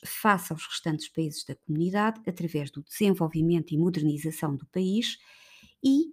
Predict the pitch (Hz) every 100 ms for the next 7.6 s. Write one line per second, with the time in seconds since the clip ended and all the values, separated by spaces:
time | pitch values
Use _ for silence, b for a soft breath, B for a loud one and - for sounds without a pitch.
0 | _ 226 226 254 190 170 208 175 - 160
1 | 196 175 160 - 180 175 156 - 170 165
2 | 175 - - 196 175 156 156 - _ 196
3 | 190 170 147 139 139 - - - _ _
4 | _ _ b b b b b - 302 294
5 | 226 180 - 156 - - 95 - - -
6 | - - _ _ _ 254 214 165 156 170
7 | 175 208 226 180 -